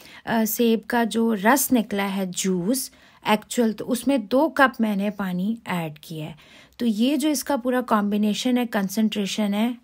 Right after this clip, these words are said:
ये परफेक्ट है। तो आप चाहें तो कम भी ऐड कर सकते हैं पानी, या even आप तीन कप भी ऐड कर सकते हैं।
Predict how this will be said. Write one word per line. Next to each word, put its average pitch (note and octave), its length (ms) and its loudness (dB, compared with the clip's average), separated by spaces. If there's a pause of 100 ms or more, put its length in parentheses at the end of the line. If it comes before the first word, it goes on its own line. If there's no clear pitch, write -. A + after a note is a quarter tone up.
(580)
ये G#3 120 0
परफेक्ट F3 580 -4
है। - 180 -14 (420)
तो - 80 -4
आप D#4 300 6
चाहें D4 340 2
तो C4 260 0
कम C4+ 400 2
भी C4+ 160 4
ऐड A#3+ 320 2
कर A#3 140 -2
सकते A3+ 360 -4
हैं A3+ 100 2
पानी, G#3 400 0
या A#3 100 2 (140)
even B3+ 240 2
आप A#3 240 0
तीन G#3+ 240 2
कप G3 220 -2 (200)
भी G3+ 120 0
ऐड D#3+ 300 -8
कर E3+ 160 -12
सकते - 420 -14
हैं। F3 160 -14